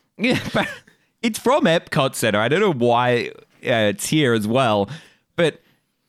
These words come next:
Speaker 2: it's, like, metallic silver,
Speaker 1: Mm.
Speaker 2: Mickey, normal Mickey head, and then just a rainbow embroidered on the front of his metallic silver spacesuit.
Speaker 1: Ah.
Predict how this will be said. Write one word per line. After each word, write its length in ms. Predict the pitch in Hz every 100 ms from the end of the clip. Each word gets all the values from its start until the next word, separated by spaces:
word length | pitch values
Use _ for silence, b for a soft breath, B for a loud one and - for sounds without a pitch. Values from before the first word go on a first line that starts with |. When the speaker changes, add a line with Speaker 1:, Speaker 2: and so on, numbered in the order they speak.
| -
Speaker 2:
it's, 200 | 180 -
like, 280 | 170 165 131
metallic 920 | 139 139 147 - 147 156 220 - -
silver, 800 | - - 190 208 131 92 - - _ -
Speaker 1:
Mm. 320 | 151 95 71 - _ _
Speaker 2:
Mickey, 460 | 117 151 190 240 220
normal 340 | 175 208 262 247
Mickey 360 | 226 202 165
head, 340 | 196 95 95 - _ _ _ _
and 160 | 180 160
then 160 | 190 208
just 240 | 214 - -
a 100 | 143
rainbow 800 | 117 131 175 196 139 107 92 90 - _ -
embroidered 680 | 151 127 123 151 156 143
on 140 | 127 117
the 80 | 113
front 400 | - 139 117 117
of 140 | 101
his 280 | 107 113 104
metallic 580 | 123 117 - 123 127 -
silver 400 | - 113 113 104
spacesuit. 720 | 98 - 107 107 - - - _ _ _ -
Speaker 1:
Ah. 420 | 294 113 92 95